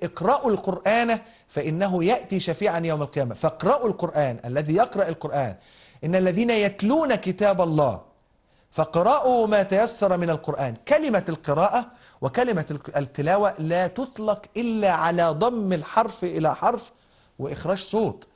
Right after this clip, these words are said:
يبقى لما يبقى في صوت ويبقى في حروف هي دي التلاوة. يبقى لابد حتى لو أقرأ بصوت منخفض أسمع نفسي، المهم يبقى في نفس ويبقى في صوت. "بسم الله الرحمن الرحيم، الحمد لله رب العالمين، الرحمن الرحيم".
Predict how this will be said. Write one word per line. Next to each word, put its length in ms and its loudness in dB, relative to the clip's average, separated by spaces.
يبقى 200 -8
لما 180 -2
يبقى 220 -2
في 140 0
صوت 400 -2
ويبقى 260 -4
في 140 -6
حروف 420 -2
هي 140 0
دي 80 -2
التلاوة. 400 -4
يبقى 220 -2
لابد 300 -2
حتى 320 -8
لو 120 0
أقرأ 280 -4
بصوت 360 -10
منخفض 420 -6
أسمع 280 -4
نفسي، 380 -6
المهم 340 0
يبقى 200 -4
في 160 -4
نفس 380 -4
ويبقى 240 -6
في 100 -6
صوت. 300 -6
"بسم 180 -18
الله 200 -10
الرحمن 360 -14
الرحيم، 240 -20
الحمد 200 -20
لله 200 -16
رب 140 -20
العالمين، 420 -18
الرحمن 420 -16
الرحيم". 240 -16